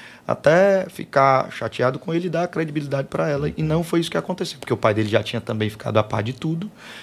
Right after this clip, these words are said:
Speaker 1: que ele chegou e contou também tudo que tinha acontecido. O pai dele, do jeito que ele é, se eu tivesse errado, que o Emanuel é um cara muito justo, ele, ele jamais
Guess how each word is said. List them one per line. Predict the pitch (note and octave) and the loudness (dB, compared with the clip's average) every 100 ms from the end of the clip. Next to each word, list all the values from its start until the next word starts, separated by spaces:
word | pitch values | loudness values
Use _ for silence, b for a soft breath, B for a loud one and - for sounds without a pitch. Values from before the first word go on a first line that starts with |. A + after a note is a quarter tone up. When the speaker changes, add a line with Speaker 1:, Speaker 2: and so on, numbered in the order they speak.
| B | B
Speaker 1:
que | C3+ | -2
ele | B2+ | 2
chegou | - A#2 C3 | 2 6 4
e | |
contou | C3+ F3 F#3 - B2 C#3 - - | 4 -2 -2 0 -2 -4 -12 -8
também | G#2 G#2 G#2 - - | -4 -2 -4 -8 -4
tudo | F3 G#3 | 0 0
que | - | -2
tinha | - B2+ | 0 0
acontecido. | C3 A#2+ C#3 - B2 C3 B B B B B - | 0 -2 -2 -2 -4 -4 B B B B B -4
O | - | 0
pai | - A3+ | 4 4
dele, | D#3 C#3+ A2+ | 4 0 0
do | G#2+ A2+ | -2 0
jeito | C3 C3 | 0 0
que | C#3 | 0
ele | B2+ | 2
é, | G#2 F#2 B B B B B _ _ | 2 0 B B B B B _ _
se | - - | -2 4
eu | F#3+ | 6
tivesse | F#3 C3+ C3+ C3 | 4 2 2 4
errado, | C3 G#2+ G2+ F2+ - - | 2 4 0 -2 -12 -12
que | - | -2
o | G#2+ | 2
Emanuel | A2 A2 A2 | 2 2 2
é | |
um | |
cara | A2+ A2 | 0 -2
muito | A2 C3 B2+ | -4 -4 -4
justo, | G2+ F2+ - - b b b b | -4 -6 -10 -20 b b b b
ele, | C#3 E3+ E3 D#3+ | 2 4 4 2
ele | D3 C#3 C#3+ C#3 - _ _ _ - | 0 0 0 -2 -6 _ _ _ 0
jamais | C#3 G#3+ D#3+ B2+ A#2+ G#2+ - | 2 4 4 4 2 -2 -10